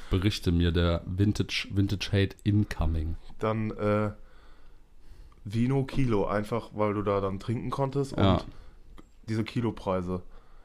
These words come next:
Speaker 2: Erstens, da gab's heute keinen Wein.
Speaker 1: <laughs>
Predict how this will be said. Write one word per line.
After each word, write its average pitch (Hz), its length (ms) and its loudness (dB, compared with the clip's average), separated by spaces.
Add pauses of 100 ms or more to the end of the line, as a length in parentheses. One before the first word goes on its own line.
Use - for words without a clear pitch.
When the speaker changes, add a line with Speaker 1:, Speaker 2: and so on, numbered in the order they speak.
(340)
Speaker 2:
Erstens, 107 400 4
da 107 140 6
gab's 107 240 4
heute 110 100 0
keinen 101 300 2
Wein. 113 280 4 (160)
Speaker 1:
<laughs> 139 840 6